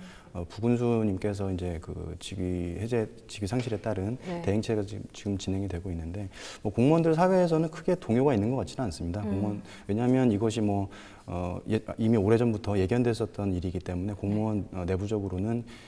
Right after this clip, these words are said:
Speaker 1: 이미 이 뭐, 대행 체제를 준비를 하고 있었고, 어, 충분히 뭐, 하-, 하-, 하고 있기 때문에 뭐, 향후에 다만 이제 그 보궐선거가 시작되면서 그 지금 국장님께서 말씀하셨지만 그 어떤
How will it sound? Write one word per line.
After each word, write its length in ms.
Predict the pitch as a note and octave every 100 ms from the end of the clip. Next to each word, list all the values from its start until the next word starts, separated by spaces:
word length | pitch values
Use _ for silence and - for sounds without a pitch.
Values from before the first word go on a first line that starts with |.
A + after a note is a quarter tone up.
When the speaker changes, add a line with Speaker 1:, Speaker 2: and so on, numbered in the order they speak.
| -
Speaker 1:
이미 340 | - F#2+ F2+ E2+
이 220 | - D2+
뭐, 140 | D#2 F2+
대행 240 | G#2 A2+
체제를 300 | A2 A#2 G#2
준비를 340 | F#2+ F2 F#2+ G2
하고 160 | C3+
있었고, 520 | F2+ G#2+ - - F#2+ G#2 - - -
어, 120 | - F2
충분히 320 | - C#3+ C#3
뭐, 200 | G#2+ F2+
하-, 140 | G#2+ -
하-, 160 | - A2+
하고 220 | C3 C#3+
있기 160 | G#2 F#2+
때문에 320 | F#2 F#2+ G#2+
뭐, 100 | G2+
향후에 420 | A2 F3+ D#3+ D3
다만 280 | - A2+ A#2
이제 200 | G#2+ G2 - - -
그 100 | -
보궐선거가 500 | A2+ C3 D#3 D3 C3
시작되면서 580 | A#2 C3 B2+ G#2+ G#2 F#2+ G2
그 380 | F2+ F#2 F2 E2 -
지금 220 | - F2+
국장님께서 420 | E2+ - A#2 G#2+
말씀하셨지만 760 | G#2 E2 G2 F#2 F2+ F#2+ A#2 B2 - - -
그 140 | - F2+
어떤 380 | F2 F2+ F2